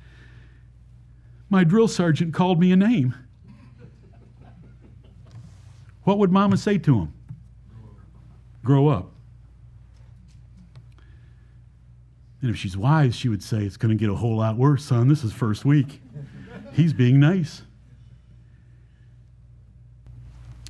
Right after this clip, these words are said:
I'm not trying to be funny. I'm trying to be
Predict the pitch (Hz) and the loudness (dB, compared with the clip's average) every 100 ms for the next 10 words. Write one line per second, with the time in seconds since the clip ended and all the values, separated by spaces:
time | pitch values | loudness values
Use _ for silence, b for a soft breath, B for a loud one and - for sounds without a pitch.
0 | B B B B B B B - - - | B B B B B B B -16 -8 -2
1 | 117 120 117 135 127 101 - 120 143 143 | 2 2 2 2 2 0 0 2 2 0
2 | - - - - - 120 107 110 92 | -6 -20 -20 -18 -4 -2 0 0 -2